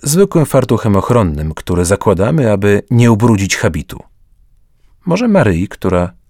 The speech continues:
sama była gospodynią i pewnie używała fartucha, spodobał się jako znak duchowy pragnienia, aby zachować czystą duszę. Zamiast fartucha nosi się teraz dwa kawałki materiału złączone tasiemką. Widzisz? Na tym kawałku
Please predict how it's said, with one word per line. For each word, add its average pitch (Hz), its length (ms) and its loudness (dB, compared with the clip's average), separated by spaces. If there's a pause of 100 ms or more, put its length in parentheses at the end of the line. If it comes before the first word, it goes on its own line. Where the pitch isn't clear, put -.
(100)
sama 123 380 -2
była 76 220 -6
gospodynią 85 640 -4
i 139 100 -4
pewnie 123 300 0
używała 101 440 -2
fartucha, - 480 -4 (420)
spodobał 254 560 -4
się - 160 -6
jako 85 220 -4
znak 92 280 -2
duchowy 90 380 -4
pragnienia, 107 500 -2
aby 78 220 -4 (280)
zachować 82 440 -6
czystą - 340 -6
duszę. - 320 -12 (960)
Zamiast 87 380 -4
fartucha - 520 -6
nosi - 240 -6
się 196 140 -8
teraz 160 300 0
dwa 123 220 0
kawałki 123 460 0
materiału 101 520 -2
złączone 82 420 -4
tasiemką. - 540 -8 (640)
Widzisz? 107 460 -4 (560)
Na 80 160 -6
tym - 180 -2
kawałku 76 500 -6